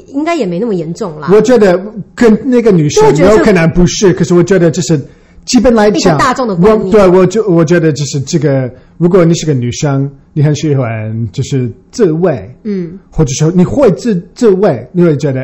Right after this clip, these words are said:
Speaker 2: 诶，你，你为什么要这样子？你，你，你真的，
Speaker 1: 你会有罪恶感。
Speaker 2: 你那，你，你那么需要吗？你真的是个很 loose 的一个。
Speaker 1: 那请问一下，
Speaker 2: 我觉得，
Speaker 1: 你们，
Speaker 2: 我觉得
Speaker 1: 你们西方女生不会有这种感觉，会觉得说，
Speaker 2: 我觉得现在，
Speaker 1: 这就是我的。
Speaker 2: 我觉得现在真的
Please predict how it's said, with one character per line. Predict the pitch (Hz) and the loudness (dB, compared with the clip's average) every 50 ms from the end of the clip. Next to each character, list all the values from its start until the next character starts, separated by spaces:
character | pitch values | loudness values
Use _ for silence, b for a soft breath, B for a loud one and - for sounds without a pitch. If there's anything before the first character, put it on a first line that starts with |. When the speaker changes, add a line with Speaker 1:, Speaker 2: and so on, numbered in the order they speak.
| - - | -8 -6
Speaker 2:
诶， | 151 147 151 165 190 202 202 185 | -4 -2 0 0 0 -2 -4 -6
你， | 165 175 175 | -6 -6 -4
你 | - 165 160 | -2 -2 0
为 | 165 180 | 2 0
什 | 170 139 | 0 -2
么 | 131 120 | -4 -6
要 | 117 117 113 | -6 -8 -8
这 | - - 160 | -6 -6 -4
样 | 135 117 107 104 | -4 -4 -6 -8
子？ | - 110 104 | -10 -10 -10
你， | 104 120 139 143 | -8 -6 -6 -6
你， | 147 147 147 143 143 139 135 135 B B B - | -4 -4 -2 -2 -2 -4 -4 -8 B B B -4
你 | 160 160 143 131 - | -2 -2 -2 -4 -4
真 | - 185 175 | -2 -2 0
的， | 165 147 139 139 139 B B | 0 0 0 -2 -4 B B
Speaker 1:
你 | - 254 | -2 0
会 | 247 349 | 0 2
有 | 359 285 226 | 2 2 4
罪 | 220 208 | 4 4
恶 | 220 277 269 240 214 | 4 4 4 2 0
感。 | - 208 - 214 | -2 -2 0 2
Speaker 2:
你 | 202 | 2
那， | 196 | 2
你， | 190 208 202 | 2 2 2
你 | 190 202 226 | 2 2 2
那 | 247 277 | 4 4
么 | 233 190 165 | 4 2 2
需 | - - - - - 214 196 196 196 | 0 -2 -4 -4 -2 0 0 2 2
要 | 214 202 170 160 151 | 2 2 2 0 0
吗？ | 147 147 143 139 139 139 139 | 0 0 -2 -2 -2 -2 -2
你 | 147 151 | -2 -2
真 | 143 226 214 | -2 0 -2
的 | 180 | -2
是 | 156 - - 160 | -2 -4 -6 -6
个 | 127 143 139 131 | -4 -4 -4 -4
很 | 113 131 131 123 120 120 123 135 151 | -4 -4 -4 -6 -6 -6 -4 -2 0
loose | 170 185 139 - - - - | 0 0 0 -2 -6 -10 -12
的 | 135 123 | -12 -10
一 | 135 147 | -6 -4
个。 | |
Speaker 1:
那 | 320 339 - - | -4 -4 -4 -6
请 | - - 254 262 | -6 -6 -4 -4
问 | 302 277 | -2 -4
一 | 254 | -4
下， | 233 277 262 240 | -4 -4 -4 -2
Speaker 2:
我 | 220 | 0
觉 | 208 214 208 | 2 2 4
得， | 190 180 | 4 4
Speaker 1:
你 | 185 | 4
们， | 190 196 | 2 2
Speaker 2:
我 | |
觉 | 254 | 2
得 | - | 2
Speaker 1:
你 | 233 185 | 2 2
们 | 170 - | 2 0
西 | |
方 | 349 349 339 330 | 0 -2 -4 -4
女 | 247 190 | -4 -4
生 | 180 - 226 226 233 233 220 - _ _ | -4 -4 -6 -6 -6 -6 -10 -12 _ _
不 | _ 196 190 | _ -12 -6
会 | 185 254 247 | -4 -4 -4
有 | 196 175 | -4 -4
这 | 175 196 | -6 -8
种 | 185 185 | -8 -8
感 | 180 160 156 | -8 -10 -10
觉， | 160 | -8
会 | 170 220 254 | -6 -6 -6
觉 | - 190 180 | -6 -6 -8
得 | 180 | -8
说， | 175 214 214 208 - | -8 -8 -10 -2 0
Speaker 2:
我 | 196 - | 0 2
觉 | - 226 | 4 2
得 | 214 208 | 2 2
现 | - 226 - 262 240 233 | 0 0 0 0 0 0
在， | 214 170 | 2 0
Speaker 1:
这 | |
就 | |
是 | 254 | 2
我 | 240 220 202 | 2 2 2
的。 | 196 190 | 2 2
Speaker 2:
我 | 185 175 | 2 2
觉 | 180 196 | 2 0
得 | 175 160 | 0 0
现 | - - 175 170 | -2 -2 -4 -2
在 | 165 170 151 135 | 0 -2 -2 -2
真 | 131 151 151 127 | -4 -6 -6 -6
的 | 135 127 120 117 113 | -6 -6 -6 -8 -10